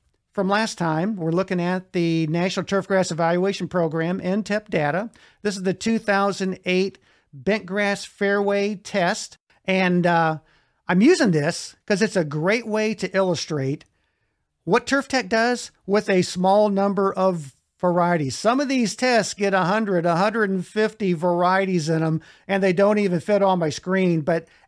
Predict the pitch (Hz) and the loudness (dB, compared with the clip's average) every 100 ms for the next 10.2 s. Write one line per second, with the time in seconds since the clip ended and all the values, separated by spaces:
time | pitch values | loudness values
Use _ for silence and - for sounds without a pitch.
0 | - 240 269 208 247 - 233 233 226 226 | -4 0 0 0 -2 -2 -2 0 0 0
1 | 233 - _ - 226 226 226 214 160 139 | -2 -8 _ -4 -4 -2 -2 -2 -2 0
2 | 185 185 190 180 - _ _ 175 180 170 | 2 2 2 -2 -10 _ _ -2 -2 -2
3 | 175 202 226 226 202 185 - 196 185 185 | 0 4 6 4 0 -4 -4 -2 -2 -2
4 | 160 147 190 196 170 165 - 190 175 156 | -2 0 -2 -2 -2 -4 -2 -2 0 0
5 | 135 180 196 196 185 165 175 202 - 202 | 0 0 0 -2 -2 -2 -2 -2 -4 -4
6 | 202 214 - _ 190 196 208 233 196 214 | -4 -6 -12 _ -2 0 0 0 2 2
7 | 190 - 196 170 175 180 170 190 175 175 | 0 0 0 2 0 0 0 0 -2 -2
8 | 156 135 220 196 175 156 170 170 165 175 | -4 -2 0 0 0 -4 -4 -2 0 0
9 | 180 196 175 151 135 190 175 151 175 190 | 0 0 0 -2 -2 -2 -2 -2 -4 -4
10 | 190 | -4